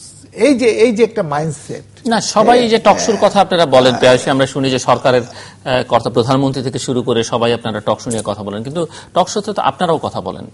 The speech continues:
Speaker 1: না, ব-, না, আমি বলছি যে,
Speaker 2: মানে,
Speaker 1: যে
Speaker 2: অর্ধেক তো সবসময় আপনারা থাকেন।
Speaker 1: না, আমরা থাকছি। আমি বলছি যে এই যে বিভিন্ন প্রচার মাধ্যমগুলোকে যে নেগেটিভ জিনিসগুলোকে রিপোর্টিংয়ের ক্ষেত্রে যেভাবে প্রমিনেন্টলি দেখানো হয়, নেগেটিভ সাইডটাকে,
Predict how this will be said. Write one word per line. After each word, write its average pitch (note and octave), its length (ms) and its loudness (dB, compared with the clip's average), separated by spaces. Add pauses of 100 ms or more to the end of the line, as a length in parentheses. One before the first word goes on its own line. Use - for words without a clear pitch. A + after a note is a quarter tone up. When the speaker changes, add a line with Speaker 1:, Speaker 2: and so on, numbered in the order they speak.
(360)
Speaker 1:
না, D#3 60 -2
ব-, D#3 220 -8
না, F#3+ 140 -2
আমি G3+ 160 -2
বলছি G#3+ 360 0
যে, A3+ 100 2
Speaker 2:
মানে, G#3+ 180 4
Speaker 1:
যে G3 260 2
Speaker 2:
অর্ধেক D#3+ 440 4
তো G3+ 80 2
সবসময় F3+ 500 -2
আপনারা D3 300 2
থাকেন। G2+ 320 -8 (220)
Speaker 1:
না, D3 140 -2
আমরা F#3+ 200 0
থাকছি। G3 320 -4
আমি F3 200 0
বলছি F3+ 320 -4
যে F3+ 120 -4
এই F3+ 280 -2
যে F#3+ 220 0 (160)
বিভিন্ন F3+ 440 -4
প্রচার E3 400 0
মাধ্যমগুলোকে F3 1000 -4
যে E3 180 -4
নেগেটিভ D#3 400 -6
জিনিসগুলোকে D#3+ 640 -8 (360)
রিপোর্টিংয়ের E3 540 -4
ক্ষেত্রে D#3+ 380 -8
যেভাবে D3 400 -4
প্রমিনেন্টলি F#3 680 0
দেখানো A2+ 360 -8
হয়, G#2+ 260 -12
নেগেটিভ F#3 420 -6
সাইডটাকে, B2 480 -12